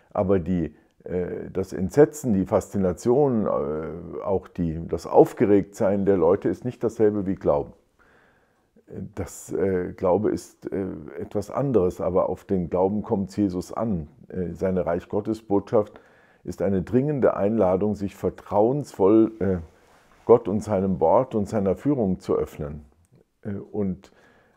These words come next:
davon ist hier zunächst nicht die Rede. Äh, gar nicht glaubt und gar nicht glauben kann, äh, der unreine Geist, der auch nicht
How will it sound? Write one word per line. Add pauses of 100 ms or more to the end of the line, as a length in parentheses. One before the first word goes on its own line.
(120)
davon
ist
hier
zunächst
nicht
die
Rede. (580)
Äh, (520)
gar
nicht
glaubt (960)
und
gar
nicht
glauben
kann, (340)
äh,
der
unreine
Geist,
der
auch
nicht